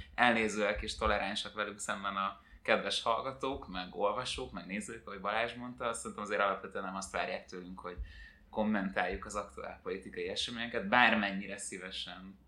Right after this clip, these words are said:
megtennénk, és bármennyire pub, ez a pub, de mégiscsak content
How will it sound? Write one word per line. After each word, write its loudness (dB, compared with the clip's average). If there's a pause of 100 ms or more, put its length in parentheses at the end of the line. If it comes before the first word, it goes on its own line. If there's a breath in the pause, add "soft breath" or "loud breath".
(160)
megtennénk, -6 (1040 loud breath)
és -2
bármennyire 6
pub, 2 (280)
ez -14
a -2
pub, 4
de 0
mégiscsak -4
content -2